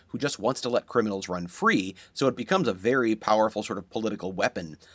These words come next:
to talk about. But the ones who I've spoken to who say they want to end cash bail, one of them, uh, State Representative Evan Goyke from Milwaukee,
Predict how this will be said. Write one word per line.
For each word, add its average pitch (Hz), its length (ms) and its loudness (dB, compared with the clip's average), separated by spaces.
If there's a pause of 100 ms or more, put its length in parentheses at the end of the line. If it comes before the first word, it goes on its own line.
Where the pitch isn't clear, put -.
(120)
to - 80 -20
talk 170 280 6
about. - 240 -4 (640)
But 160 80 -8
the 156 80 6
ones 247 320 6
who 127 100 4
I've 165 240 8
spoken - 400 -4
to 104 160 0
who 113 80 -6
say 123 160 4
they 120 80 2
want 117 200 0
to - 80 -6
end 101 240 -6
cash 90 280 -2
bail, 82 400 -10 (220)
one 127 140 0
of 127 60 2
them, 117 260 -2 (200)
uh, 113 120 0
State 123 220 -2
Representative 110 600 0
Evan 101 240 0
Goyke 95 360 -4
from 95 140 -8
Milwaukee, 92 540 0